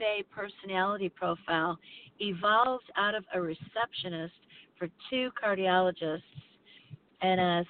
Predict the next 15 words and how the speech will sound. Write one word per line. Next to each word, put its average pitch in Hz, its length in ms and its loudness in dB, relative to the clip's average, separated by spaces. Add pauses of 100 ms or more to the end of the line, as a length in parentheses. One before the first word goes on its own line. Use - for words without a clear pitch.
psychiatrist 185 760 0 (600)
who 220 460 2 (1200)
were 214 500 2 (1120)
waiting, 254 640 0 (640)
their 208 140 0
patients 233 540 -4
were 254 60 2
in 254 60 0
the 262 60 0
waiting 185 340 4
room, 175 320 -2 (800)
and 208 160 4
they 202 160 6
had 202 220 0
just 226 240 4